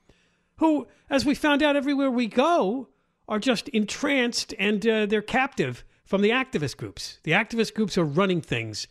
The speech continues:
just about everywhere, backed up by the nonprofits and the whole homeless industrial complex. That's why we're stuck where we are. You mention the word enforcement, and they come after you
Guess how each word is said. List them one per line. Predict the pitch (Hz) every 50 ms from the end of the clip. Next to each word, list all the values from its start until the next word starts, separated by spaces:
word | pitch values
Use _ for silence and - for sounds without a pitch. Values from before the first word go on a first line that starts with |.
| _ _ _
just | - - 156 - -
about | 151 151 143 143 - _
everywhere, | - 180 190 175 135 139 139 120 101 104 98 90 87 - - _ _ _ - _
backed | 185 180 185 - - 190
up | 165 -
by | - 165 147
the | 139
nonprofits | 139 147 156 165 160 139 - - 165 151 147 - 147 117 -
and | 143 123
the | 123 127
whole | 120 135 123
homeless | - 151 156 156 147 135 -
industrial | - 131 117 131 143 - - - 131 113 110
complex. | - - 165 156 135 - - 101 - - - - - _ - _ _ _ _
That's | - 165 160 - -
why | 180 151
we're | 135 120 113
stuck | - - - - - 185 180 - -
where | 165 156 147
we | 135 135 131 123
are. | 151 156 123 95 - - - _ _ _ _
You | - 131
mention | 135 143 160 - - 180
the | 175 170
word | 156 170 170 156
enforcement, | 143 131 - - 196 208 208 - - 240 226 214 - - - - _
and | 156 139 131 123 117 113
they | 120 135 139 151 151
come | - - 160 139 135
after | 135 135 135 120 - - 127
you | 113 104 101 98 92